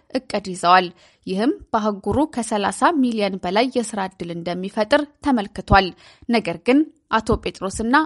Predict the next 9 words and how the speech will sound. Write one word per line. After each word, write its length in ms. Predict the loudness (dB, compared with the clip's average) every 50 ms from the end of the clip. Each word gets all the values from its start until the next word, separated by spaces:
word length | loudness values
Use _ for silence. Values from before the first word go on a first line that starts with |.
| 0 -2
አቶ 180 | -2 0 0 0
አዳሙን 500 | -2 -2 -2 -6 -8 -6 -6 -8 -10 -8
ጨምሮ 320 | -4 -2 0 2 4 4 4 4 4 0 -6 -20 _ _
በተከታታይ 720 | 0 0 0 0 0 -2 -2 -2 -2 -2 -2 -2 0 -2 -2
ወቅቶች 360 | -2 -2 -4 -4 -4 -4 -4 -4 -2
ዝናብ 300 | -2 0 2 2 2 2
ባለመዝነቡ 720 | 0 0 0 0 0 -2 -4 -4 -4 -2 -2 -2 0 0 -2 -2
በድርቅ 400 | -2 -2 -4 -2 -4 -6 -8 -10 -8 -6
ለተጠቁ 520 | -6 -6 -6 -6 -4 -2 -2 -2 0 2